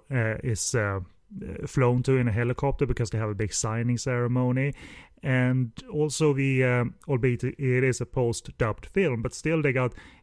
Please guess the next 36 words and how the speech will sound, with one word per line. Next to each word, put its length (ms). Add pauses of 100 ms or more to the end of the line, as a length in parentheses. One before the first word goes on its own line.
(120)
decent 500
enough, 400 (320)
s-, 140
uh, 300
you 120
know, 120
British 400
or 100
English 320
performers, 760
and 140
the 80
subsequent 560
dubbing 400
of 160
those, 400 (380)
they're, 120
they're 200
pretty 260
decent. 420
So 140
Stephen 340
Shin 300
gives 280
this 300 (600)
a 320 (160)
nice 420
professional, 840 (580)
uh, 200
not 140
a 80
shin, 540
but 100
a 60
sheen. 580 (160)
Th-, 140